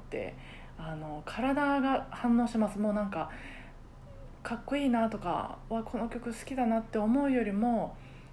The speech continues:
先にやっぱりその曲がもう流れたり歌ったりすると鳥肌立つし、で、こう、もう踊り出したくなる衝動に駆られるっていうか、<laughs> うん、なんか、歌っ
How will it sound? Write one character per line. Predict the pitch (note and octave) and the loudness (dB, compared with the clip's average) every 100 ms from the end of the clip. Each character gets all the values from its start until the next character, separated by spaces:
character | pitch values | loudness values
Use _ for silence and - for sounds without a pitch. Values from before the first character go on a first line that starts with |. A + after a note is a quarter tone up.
| - | -12
先 | - - B3+ D4 | -8 -6 -4 0
に | D4 | 2
や | D4 | 2
っ | C#4 | 0
ぱ | C4 | -2
り | |
そ | B3 | 2
の | A3 A3+ | 2 2
曲 | A#3 G#3+ | 0 -2
が | F#3 | 0
も | F3 | 0
う | F3 | 0
流 | F3+ G3+ | 2 2
れ | G#3 | 2
た | F#3+ | 0
り | C#3+ D#3 - | -2 -4 -4
歌 | E3 F#3 | -2 -2
っ | F3+ | -2
た | F#3+ | -4
り | |
す | D#3+ - | -4 -6
る | E3 | -8
と | E3 | -8
鳥 | - G3 A3 | -6 0 2
肌 | A#3+ C4 | 2 0
立 | B3+ B3+ A#3 | -2 -4 -6
つ | |
し、 | - E3+ E3+ - - - - - - - - | -6 -4 -4 -6 -10 -12 -12 -12 -12 -14 -8
で、 | G3 | -6
こ | G3 F#3+ F#3+ | -4 -2 2
う、 | |
も | G3+ F#3+ | 4 4
う | F3+ | 2
踊 | A3 B3+ | 4 4
り | C4 | 4
出 | C#4 | 0
し | B3+ - | -2 -2
た | C4+ | -2
く | C4+ | -2
な | G3+ F#3+ | -2 -2
る | |
衝 | - - G3 | -4 -4 -2
動 | G3 G3 | 0 0
に | F#3 F3+ | -2 -4
駆 | - F#3 | -2 0
ら | F#3+ | 2
れ | F#3 | 0
る | F#3 | -2
っ | |
て | - - - - | -4 -6 -6 6
い | A3 | 6
う | |
か、 | - - F#3 D#3 - - E4+ D4 B3+ | 6 0 2 2 -2 -6 -4 -6 -8
<laughs> | - - - - | -10 -14 -16 -4
う | |
ん、 | G3 G3+ F#3+ | 2 4 4
な | F#3 | 2
ん | F3+ | 0
か、 | F3 E3 D#3+ - - - - - - - - - - - - - | 0 2 0 -4 -10 -16 -16 -16 -16 -16 -16 -16 -16 -16 -16 -8
歌 | G3+ | -4
っ | G3+ | -2